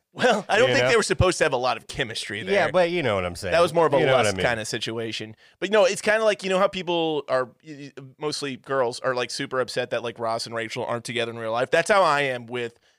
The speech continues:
Speaker 1: uh, with Annabelle and, and, uh, Shane Falco. I think that they're a match made in heaven.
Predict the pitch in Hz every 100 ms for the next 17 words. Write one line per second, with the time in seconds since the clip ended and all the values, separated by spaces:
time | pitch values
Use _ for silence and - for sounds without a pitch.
0 | _ 135 120 110 - 131 131 127 117 117
1 | 107 117 113 - 117 117 113 107 104 110
2 | 104 101 - 71 - _ _ - 127 151
3 | 156 156 143 131 - 127 123 123 120 127
4 | 131 143 135 131 135 143